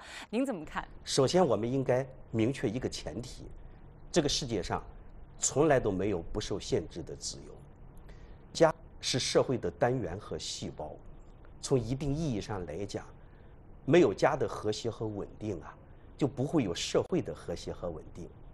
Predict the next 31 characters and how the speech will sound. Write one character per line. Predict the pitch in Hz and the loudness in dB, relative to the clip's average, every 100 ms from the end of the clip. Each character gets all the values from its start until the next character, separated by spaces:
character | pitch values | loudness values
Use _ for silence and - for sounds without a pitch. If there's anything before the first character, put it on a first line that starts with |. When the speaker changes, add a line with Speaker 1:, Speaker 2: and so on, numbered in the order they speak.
| - - - - - | -16 -14 -12 -12 -6
Speaker 2:
社 | - 285 240 | 2 10 10
会 | 262 | 10
的 | 175 139 | 8 8
和 | - | 8
谐 | 170 170 | 6 6
和 | 160 160 | 6 6
稳 | 120 104 | 4 4
定 | 143 113 | 2 4
如 | 147 | 4
果 | 131 | 4
丧 | 110 - 120 | 2 2 0
失 | 95 - 127 | -2 0 2
了， | 101 - - - - - - - | 2 0 -14 -20 -20 -20 -20 -6
个 | - 220 151 | 8 12 12
人 | 127 170 | 10 4
的 | 135 | 2
自 | - - 165 | 2 4 4
由 | 104 104 131 - - - - - - | 6 2 0 -8 -20 -20 -18 -18 -10
受 | - - 214 151 | -4 4 8 8
到 | 147 131 | 8 6
保 | - 131 92 90 | 6 4 4 2
障， | 156 131 92 - - - - - - | 4 4 4 -12 -16 -16 -16 -16 -2
得 | 123 143 | 6 6
以 | 180 117 | 6 2
实 | - - 135 | 0 0 2
现， | 151 120 | 4 2
又 | 98 | 0
从 | - - 127 | -2 -2 -2
何 | 139 110 113 | -2 -2 -2
谈 | - - 104 | -2 -8 -6
起 | 113 - | -6 -8